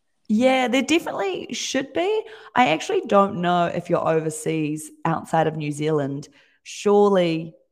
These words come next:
you'll be, still be able to, um, go and watch it. You just have to create a login, but it's free. So, um, it's pretty cool. And I mean, to be honest, it's a really great show for, like, young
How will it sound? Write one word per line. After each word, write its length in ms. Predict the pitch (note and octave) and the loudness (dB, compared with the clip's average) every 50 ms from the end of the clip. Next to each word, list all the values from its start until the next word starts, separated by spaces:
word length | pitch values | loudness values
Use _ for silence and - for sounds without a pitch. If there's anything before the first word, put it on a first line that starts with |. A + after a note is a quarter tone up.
| _ _ | _ _
you'll 240 | - F3+ E3+ E3 D#3+ | -8 -4 -2 -2 -2
be, 140 | D#3+ D#3+ D3 | -2 -4 -6
still 260 | - - - E3+ D#3+ | -8 -6 -4 -4 -2
be 100 | D3+ D#3 | 0 0
able 200 | D3 C#3+ C#3 C#3+ | 0 0 0 -2
to, 100 | - - | -4 -4
um, 260 | C#3+ C#3 C3+ C#3 C#3+ | -6 -8 -8 -10 -10
go 200 | - D#3 C#3+ C#3+ | -6 -4 -2 -2
and 140 | C#3+ C#3 C#3 | -4 -6 -8
watch 280 | C#3 C3+ - - - - | -8 -8 -10 -10 -8 -6
it. 140 | B2 E2 A#2 | -6 -6 -6
You 100 | E3+ E3+ | -6 -8
just 160 | F3+ F3+ - | -8 -6 -4
have 120 | G#3+ G#3 G#3+ | -6 -4 -4
to 80 | G#3 | -8
create 280 | G#3 - E3 C#3+ C#3+ C#3+ | -6 -2 0 0 2 2
a 40 | C3+ | 2
login, 420 | B2+ B2+ C3+ C#3 C3+ C3 C3+ B2 | 2 2 0 0 -2 -8 -8 -4
but 140 | B2+ B2 - | -4 -4 -4
it's 180 | - - - | -4 -8 -14
free. 340 | - - - B2+ E2+ E2+ E3 | -12 -6 -6 -4 -4 -4 -8
So, 340 | D3+ - - - - - D3 - _ - - _ _ - | -10 -10 -8 -8 -8 -8 -10 -12 _ -20 -20 _ _ -10
um, 240 | - C#3 C3+ B2 - | -6 -6 -6 -6 -8
it's 100 | - - | -10 -6
pretty 200 | - E3+ D#3+ - | -6 -6 -6 -2
cool. 260 | - C3+ - - - | -2 -2 -2 -2 -2
And 120 | - A#3 C4 | 0 0 0
I 40 | |
mean, 220 | C#4 D4 C#4 C4 A#3 | 0 0 -4 -4 -6
to 100 | - B3 | -4 -2
be 60 | B3+ | -2
honest, 300 | B3+ C#4 C4+ A3+ - - | -2 0 -2 -4 -4 -8
it's 100 | - - | -10 -10
a 60 | G3 | -8
really 260 | F#3 G3 G3+ G#3 G#3+ | -6 -4 -4 -4 -6
great 460 | G3 - _ - F3 E3+ F#3 G3 G#3 - | -8 -12 _ -2 0 0 0 0 -4 -6
show 320 | - E3+ F3 F3+ D#3 C#3+ | -2 0 2 2 2 0
for, 140 | C#3 - D3 | -2 -2 -2
like, 180 | D3 D3 C#3 - | 0 0 -2 -2
young 460 | D#3 D3+ D3+ D3+ D#3 D3+ D3+ D3+ D3+ | -4 -4 -4 -4 -6 -8 -12 -12 -14